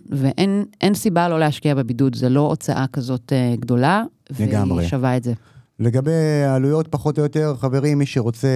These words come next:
Speaker 2: מי שרוצה לצאת ידי חובה, אני פחות מאמין בזה, למועצה, מה שנקרא, בערך אנחנו עושים את זה באלף חמש מאות שקל, דוח למועצה, דוח טרמי,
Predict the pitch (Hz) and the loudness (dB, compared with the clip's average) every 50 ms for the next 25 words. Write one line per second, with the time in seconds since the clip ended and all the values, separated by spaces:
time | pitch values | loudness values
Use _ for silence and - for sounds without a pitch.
0 | 127 123 120 117 113 113 110 110 107 107 107 - - _ _ _ _ _ _ _ | 2 2 2 2 2 2 2 2 0 0 -2 -2 -6 _ _ _ _ _ _ _
1 | _ _ _ _ - 190 - 196 147 - 160 135 123 - 139 120 123 120 120 110 | _ _ _ _ -2 0 0 0 0 0 0 0 0 0 0 0 0 0 0 0
2 | 117 104 98 113 117 101 - - 98 - - 113 98 98 98 90 92 95 101 131 | 0 0 0 0 0 -2 -2 -2 -2 -2 0 0 0 0 0 0 0 0 0 0
3 | 151 175 160 147 - _ _ - 101 107 107 107 98 98 - - 139 127 123 113 | 0 -2 -4 -8 -12 _ _ -2 0 0 2 0 0 -2 -2 -2 0 0 0 0
4 | 123 113 107 101 - 113 117 131 165 185 - - - _ _ _ _ _ _ _ | 0 0 0 0 0 0 0 0 -2 -4 -8 -14 -20 _ _ _ _ _ _ _
5 | _ _ _ _ _ - 170 165 123 123 127 139 131 120 - - 117 104 107 101 | _ _ _ _ _ -10 -4 -2 -2 0 0 0 0 -2 -2 0 0 0 0 0
6 | - 110 110 107 101 101 98 95 95 - 113 107 101 92 92 98 101 104 - - | 0 0 0 2 2 2 2 2 0 0 -2 -2 0 0 2 0 0 0 0 0
7 | 95 95 - 170 175 - 175 151 - - 135 127 120 113 107 104 113 120 131 123 | -2 -2 -2 -4 -4 -2 -2 -2 0 0 0 0 0 0 -2 0 0 0 0 -2
8 | 107 - - - - - 101 95 95 95 92 92 92 98 98 101 - - 143 143 | -4 -8 -12 -16 -12 -6 -4 -2 0 0 0 0 0 0 0 0 0 0 0 0
9 | 143 139 135 127 120 110 113 113 123 120 123 - 147 135 143 143 139 135 131 | 2 2 0 0 -2 -4 -4 -2 -2 -2 -2 -2 -2 0 0 2 2 0 0